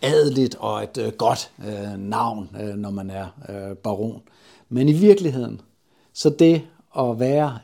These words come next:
adelig, det at være hertug, det at være konge, det at være baron, det at være, ved at have alle de her andre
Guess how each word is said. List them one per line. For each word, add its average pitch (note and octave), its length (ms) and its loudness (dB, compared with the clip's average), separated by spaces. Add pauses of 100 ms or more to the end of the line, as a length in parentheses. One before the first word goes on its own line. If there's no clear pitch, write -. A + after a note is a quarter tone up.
(120)
adelig, C3+ 440 0
det C#3 60 4
at B2 200 0
være B2 320 -4
hertug, C#3+ 580 -6 (300)
det - 60 -2
at G#2+ 160 -2
være A#2+ 280 -4
konge, C#3 440 -2 (340)
det C3+ 100 2
at A2+ 120 -2
være A#2+ 280 -4
baron, B2+ 320 -4
det C#3 80 0
at C3+ 140 -4
være, C#3+ 340 -2
ved D3 80 -4
at C#3 120 -2
have C#3 140 -8
alle F3+ 380 0 (360)
de D#3 100 -2
her C#3+ 320 -6
andre C#3 240 -6